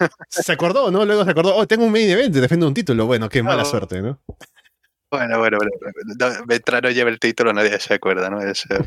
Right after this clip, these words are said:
Speaker 2: Y bueno, victoria para Swerve, que también venía de ese enfrentamiento contra Tanahashi la noche anterior, ¿no? En Collision, que,
Speaker 1: Ujú.
Speaker 2: bueno, fue un poquito más o menos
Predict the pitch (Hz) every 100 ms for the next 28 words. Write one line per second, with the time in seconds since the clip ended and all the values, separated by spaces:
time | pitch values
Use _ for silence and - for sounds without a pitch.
0 | - - - - - - 123 156 117 110
1 | - 117 120 110 113 - 123 139 139 131
2 | 110 107 110 110 110 107 - 110 107 104
3 | 110 107 107 107 110 107 110 110 - 107
4 | 107 104 107 104 98 117 139 - 104 101
5 | 104 110 - 107 - 113 127 117 120 107
6 | 104 117 - 143 123 110 117 - 170 147
7 | 120 - 113 - 113 117 117 117 123 131
8 | 127 120 120 120 135 123 127 127